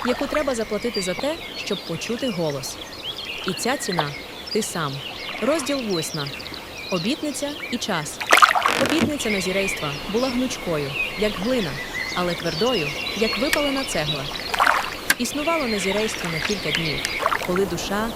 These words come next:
знесилена важким гріхом або просто щоденною суєтою,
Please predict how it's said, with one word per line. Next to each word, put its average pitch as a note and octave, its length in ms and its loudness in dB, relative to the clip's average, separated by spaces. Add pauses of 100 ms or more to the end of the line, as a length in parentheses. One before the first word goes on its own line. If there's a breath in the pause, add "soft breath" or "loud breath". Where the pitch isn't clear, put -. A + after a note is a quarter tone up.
знесилена F#3+ 680 2
важким A#3+ 320 2
гріхом F#3 440 2 (600)
або F#3 180 2
просто G3+ 460 4 (100)
щоденною F3 560 2
суєтою, F#3 420 2